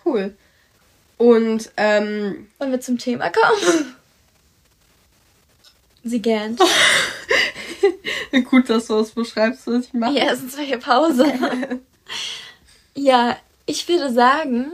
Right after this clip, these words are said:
Speaker 2: wir fangen vielleicht an mit unserem Thema. Also, wie
Speaker 1: Also
Speaker 2: man
Speaker 1: ich
Speaker 2: vielleicht
Speaker 1: fang, mm, vielleicht mal an, äh, zu erzählen, äh, unser Thema. Ich mache hier Überleitung. Nee, Spaß, ich mach keine Überleitung. Leute, ihr könnt selber lesen,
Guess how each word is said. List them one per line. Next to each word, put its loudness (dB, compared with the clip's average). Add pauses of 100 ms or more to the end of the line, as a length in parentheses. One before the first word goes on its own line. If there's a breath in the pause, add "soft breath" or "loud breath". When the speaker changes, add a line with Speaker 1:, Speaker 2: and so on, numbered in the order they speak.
(160)
Speaker 2:
wir -4
fangen -8
vielleicht -4
an -2 (180)
mit -6
unserem -2
Thema. -4 (160)
Also, 0
wie -6
Speaker 1:
Also 2
Speaker 2:
man 0
Speaker 1:
ich -8
Speaker 2:
vielleicht -2
Speaker 1:
fang, -6 (360 soft breath)
mm, 2 (140)
vielleicht -2
mal -2
an, -4
äh, -6
zu -4
erzählen, 0
äh, -4
unser 0
Thema. 0
Ich -8
mache -2
hier -2
Überleitung. -2 (240 loud breath)
Nee, 0
Spaß, 2
ich -14
mach -2
keine -2
Überleitung. 0 (240 loud breath)
Leute, 6
ihr -2
könnt 2
selber 6
lesen, 0